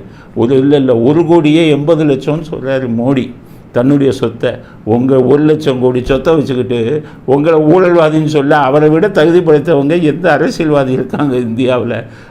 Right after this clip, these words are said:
அதனால ரொம்ப ஜோக் அடிக்காதீங்க ஸ்டாலினு. உங்க தராதரம் தான் எல்லாருக்குமே தெரியுமே, உலகம் பூரா தெரியும். உலகத்திலேயே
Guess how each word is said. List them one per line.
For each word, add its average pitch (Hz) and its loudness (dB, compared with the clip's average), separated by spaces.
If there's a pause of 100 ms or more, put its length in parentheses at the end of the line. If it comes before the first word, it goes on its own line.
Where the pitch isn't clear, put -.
அதனால 123 -2
ரொம்ப 190 -4
ஜோக் 190 0
அடிக்காதீங்க 117 -2 (880)
ஸ்டாலினு. 101 -4 (380)
உங்க 160 0 (120)
தராதரம் 196 2
தான் 185 0
எல்லாருக்குமே 170 0
தெரியுமே, 139 -2 (600)
உலகம் 190 -2
பூரா 185 4
தெரியும். 151 0
உலகத்திலேயே 165 2